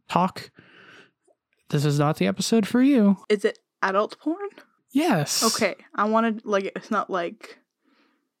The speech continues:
Speaker 2: I
Speaker 1: What?
Speaker 2: just, I'm just
Speaker 1: No.
Speaker 2: checking.
Speaker 1: Don't be gross.
Speaker 2: I'm, <laughs> why? You were talking about porn. I feel like it was a fair question.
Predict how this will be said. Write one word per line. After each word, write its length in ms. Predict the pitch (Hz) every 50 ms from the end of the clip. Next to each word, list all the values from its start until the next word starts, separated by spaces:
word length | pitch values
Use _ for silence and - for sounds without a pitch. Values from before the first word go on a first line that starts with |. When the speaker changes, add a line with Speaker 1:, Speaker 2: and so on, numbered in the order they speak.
| _ _ _ _ _ - - -
Speaker 2:
I 80 | 269
Speaker 1:
What? 120 | 330 403 440
Speaker 2:
just, 240 | 453 403 320 269 269 359
I'm 220 | 392 392 381 349 269
just 160 | 190 160 156
Speaker 1:
No. 40 | 147
Speaker 2:
checking. 540 | 143 339 - - - 226 190 - 185 180 - - _ _ _ _ _ _ _ _ _ _ _ _ _ _ _ _ _ _ _ _ _
Speaker 1:
Don't 200 | - 254 294 320
be 160 | - 349 330 277
gross. 640 | 196 - 185 165 151 143 135 135 143 - - -
Speaker 2:
I'm, 160 | 254 247 262 -
<laughs> 260 | - - - - -
why? 440 | 196 202 240 254 - - 233 240 269 - - - - 311 311 - -
You 120 | 285 262 254
were 100 | 254 240
talking 280 | - - - 254 247 254
about 220 | 262 262 247 226
porn. 280 | - 208 233 285 247 190
I 60 | 170 196
feel 140 | - 214 214
like 140 | 233 226 -
it 40 | 226
was 160 | 202 214 214
a 80 | 214 202
fair 200 | 202 - 208 214
question. 420 | 214 - 214 214 - - - -